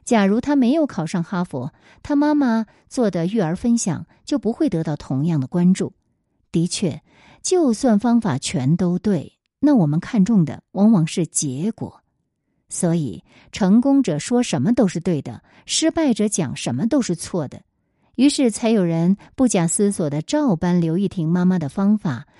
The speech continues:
什么捏冰块儿锻炼意志力，让自己孩子执行分秒都不能差。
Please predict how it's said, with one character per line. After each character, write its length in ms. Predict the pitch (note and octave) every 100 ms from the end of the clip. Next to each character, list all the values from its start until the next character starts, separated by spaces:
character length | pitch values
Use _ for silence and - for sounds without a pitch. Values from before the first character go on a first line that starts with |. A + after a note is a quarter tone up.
| -
什 160 | - G3
么 80 | G3
捏 260 | B3 C4 C4
冰 260 | C#4 C#4
块 240 | C4+ D4 C4+
儿 140 | F#3
锻 240 | E3+ B3+
炼 180 | A3+ A3
意 220 | A#3 C4+
志 200 | E3+ F#3
力， 280 | D#3+ D#3+ C#3 - -
让 220 | B3 C4+
自 120 | C4
己 160 | A#3 F#3
孩 280 | F3 E3 G#3
子 160 | G3
执 180 | E3 F3
行 320 | G#3 D#3+ D#3+
分 180 | F#3 C#4+
秒 300 | C#4+ C4 D3+
都 140 | C#3+ F#3
不 180 | A#3
能 240 | F3 D3+ G3
差。 300 | - A#3